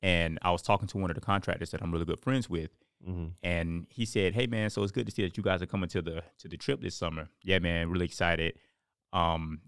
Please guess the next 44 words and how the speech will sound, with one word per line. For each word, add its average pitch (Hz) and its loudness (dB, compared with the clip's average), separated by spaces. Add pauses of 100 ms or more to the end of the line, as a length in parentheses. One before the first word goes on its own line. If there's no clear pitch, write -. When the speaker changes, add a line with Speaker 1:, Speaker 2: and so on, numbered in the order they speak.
Speaker 1:
I 92 6
know 107 6
a 95 6
little 98 2
bit 92 2
about 82 0
everything, 90 0
but 82 0
I'm 82 0
not 82 0
as 85 -6
good 87 -2
as 82 -4
you 90 0
are, 80 -4 (220)
right, 92 6
Speaker 2:
Mm-hmm. 92 -2
Speaker 1:
at 90 4
this 87 -2
stuff." 85 0
He - -4
said, 85 4
"Yeah, 90 4
you 113 4
know, 107 4 (460)
um, 85 2
jack 104 6
of 113 0
all 110 4
trades, 110 2
master 101 2
of 92 2
none." 95 2 (220)
Speaker 2:
<laughs> 139 0
Speaker 1:
And 107 8
then 107 8
we 113 4
thought 123 4
about 123 4
it, - -2 (180)
and 92 4
I 110 2
was 113 2
like, 87 2